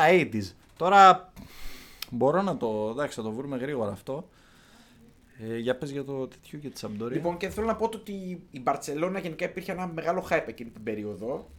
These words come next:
Speaker 2: Να πω ότι είναι η πρώτη χρονιά που παίζει ο Πεπ βασικός,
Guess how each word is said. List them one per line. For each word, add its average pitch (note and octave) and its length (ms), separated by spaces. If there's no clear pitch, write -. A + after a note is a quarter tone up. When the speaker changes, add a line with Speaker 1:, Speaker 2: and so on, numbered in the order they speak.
Speaker 2:
Να A#2+ 180
πω D#3+ 160
ότι F#3 220
είναι F#3 160
η F#3 80
πρώτη F3+ 300
χρονιά E3+ 280
που F3+ 160
παίζει F3+ 280
ο E3 300
Πεπ E3+ 220
βασικός, C#3 640